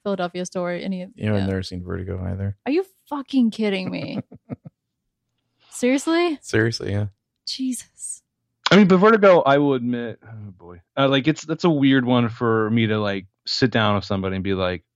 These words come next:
Speaker 3: "You should watch this. This movie is me." And then someone's like,
Speaker 1: Mm-hmm.
Speaker 3: "Oh, I'm in it for a fun movie, like, or
Speaker 1: <laughs>
Speaker 3: flick or something." And then at the end, they're just, like, staring at me aghast in horror. And I'm like, "Yeah, that's me." <laughs> Um,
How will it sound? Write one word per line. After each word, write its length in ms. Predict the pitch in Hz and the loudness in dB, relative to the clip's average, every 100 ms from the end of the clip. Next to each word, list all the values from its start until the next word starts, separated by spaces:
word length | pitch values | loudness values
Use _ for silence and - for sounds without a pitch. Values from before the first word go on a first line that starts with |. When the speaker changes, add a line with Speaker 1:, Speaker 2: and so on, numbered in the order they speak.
| _ | _
Speaker 3:
"You 80 | 104 | -6
should 180 | - 90 | -6 -8
watch 280 | 87 85 | -8 -10
this. 280 | 85 87 - _ _ | -12 -14 -14 _ _
This 300 | 101 95 - | 2 2 4
movie 460 | 101 92 90 92 - - | 4 4 0 -4 -6 -8
is 220 | 90 - | -8 0
me." 640 | 92 87 87 85 82 90 - - | 2 2 0 -2 -4 -6 -12 2
And 100 | 113 | 4
then 140 | 117 | 6
someone's 320 | 113 156 156 135 | 4 4 4 4
like, 160 | 117 | 2
Speaker 1:
Mm-hmm. 240 | 233 220 208 | 2 0 2
Speaker 3:
"Oh, 140 | 220 | 6
I'm 140 | 220 302 | 6 4
in 100 | 330 | 0
it 140 | - | -2
for 80 | - | 0
a 120 | 123 98 _ | -2 -2 _
fun 280 | 147 127 127 | -2 -2 -2
movie, 440 | 120 117 117 139 143 | -4 -6 -6 -8 -8
like, 220 | 120 - | -10 -10
or 60 | - | -12
Speaker 1:
<laughs> 160 | _ | _
Speaker 3:
flick 300 | 120 113 131 | -6 -2 -2
or 80 | 175 | -4
something." 560 | - 170 196 - 190 170 | -2 -2 -2 -4 -4 -2
And 80 | 113 | -2
then 80 | |
at 140 | 113 113 | -2 -2
the 120 | 107 | -2
end, 120 | 117 | -2
they're 80 | 110 | -2
just, 120 | - | -6
like, 80 | 101 | -12
staring 440 | - - 113 101 101 | -12 -6 -2 -2 -2
at 80 | 87 | -6
me 100 | 90 | -10
aghast 600 | 87 82 95 87 87 101 | -10 -4 -2 -2 -4 -6
in 80 | |
horror. 420 | 95 95 87 85 85 _ - - | -2 0 0 -2 -8 _ -20 -16
And 100 | 90 | -4
I'm 80 | 85 | 0
like, 220 | 120 113 98 | 2 0 -4
"Yeah, 440 | 92 95 104 101 - _ _ _ _ | -6 -2 0 -2 -6 _ _ _ _
that's 220 | 127 - | -2 0
me." 380 | 147 143 139 - _ _ | 0 2 0 -4 _ _
<laughs> 80 | - _ - _ - _ _ _ - _ _ _ _ _ | -14 _ -20 _ -16 _ _ _ -20 _ _ _ _ _
Um, 600 | 143 151 147 143 127 110 | 2 4 6 4 2 -4